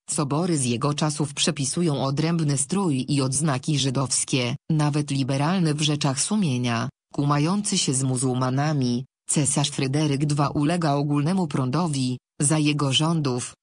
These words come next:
w jego sycylijskiej stolicy powstaje pierwsze getto w Europie. Rozwielmożniła się powszechna nienawiść przeciw starozakonnym z powodu lichwy, jaką uprawiali,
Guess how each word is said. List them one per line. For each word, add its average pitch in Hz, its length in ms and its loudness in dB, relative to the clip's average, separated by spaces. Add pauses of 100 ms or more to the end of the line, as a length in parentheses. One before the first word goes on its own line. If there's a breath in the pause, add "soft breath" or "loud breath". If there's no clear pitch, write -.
(140)
w 147 140 0
jego 147 260 4
sycylijskiej 151 840 0
stolicy 151 520 -2
powstaje 220 540 -2
pierwsze 165 480 0
getto 151 340 -2
w 123 40 -2
Europie. 131 760 -2 (140)
Rozwielmożniła 139 1000 0
się 127 180 0
powszechna 151 600 0
nienawiść 147 680 0
przeciw 147 380 -2
starozakonnym 147 960 0
z - 100 -2
powodu 139 420 0
lichwy, 131 680 -2 (260)
jaką 151 340 0
uprawiali, 135 840 0